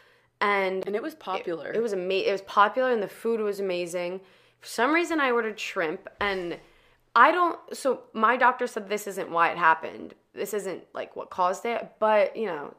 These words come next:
Speaker 1: just don't order shrimp in the mountains, people. I will say that till I die now. If you <laughs> don't see water, don't order fish. So we go home. I think we literally fell asleep, like, fairly quickly.
Speaker 2: Yeah.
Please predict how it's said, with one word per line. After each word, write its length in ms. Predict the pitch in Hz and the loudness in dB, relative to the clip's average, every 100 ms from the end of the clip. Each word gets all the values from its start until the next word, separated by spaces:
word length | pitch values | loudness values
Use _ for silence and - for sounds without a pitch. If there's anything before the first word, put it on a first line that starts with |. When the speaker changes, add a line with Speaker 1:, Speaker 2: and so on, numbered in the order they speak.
| _ | _
Speaker 1:
just 240 | - 311 - | -14 -10 2
don't 180 | 311 311 | 4 4
order 160 | 349 | 0
shrimp 260 | 330 320 302 | 0 0 0
in 40 | |
the 60 | 285 | 2
mountains, 320 | 262 196 175 | 4 2 -2
people. 380 | - 165 - - | -10 -10 -10 -4
I 120 | 190 196 | 0 0
will 200 | 208 208 | -2 -4
say 240 | - 214 | -2 0
that 160 | 214 214 | 0 -2
till 120 | 202 | -6
I 60 | |
die 260 | 185 175 208 | -6 -6 -6
now. 280 | - - - - - - _ | -10 -10 -12 -14 -20 -20 _
If 120 | 214 | -8
you 60 | 226 | -2
<laughs> 80 | 214 | 0
don't 180 | 254 - | 0 -2
see 220 | - 220 | -4 -4
water, 480 | 180 202 196 190 185 | 2 2 2 -4 -6
don't 200 | - 185 | -6 -6
order 240 | - - 139 - | -8 -10 -12 -12
fish. 420 | - 320 - - - - - - 190 | -10 -10 -14 -20 -20 -20 -18 -14 -6
So 540 | 220 240 262 233 233 - - - - | -4 4 6 6 2 -6 -20 -20 -6
we 80 | 233 | 4
go 200 | 294 330 | 6 6
home. 440 | 285 254 247 247 - _ _ - - | 6 4 2 -2 -10 _ _ -8 -2
I 100 | 254 | 0
think 320 | 277 381 - | 2 0 4
we 120 | 453 | 4
literally 340 | 277 254 262 247 | 4 2 2 2
fell 220 | 233 214 | 4 4
asleep, 320 | 208 - 202 | 2 -6 -4
like, 160 | 190 170 | -4 -4
fairly 320 | - 175 170 | -2 0 0
quickly. 440 | 165 170 170 117 - | -2 -6 -4 -8 -2
Speaker 2:
Yeah. 300 | 190 165 160 | 0 2 0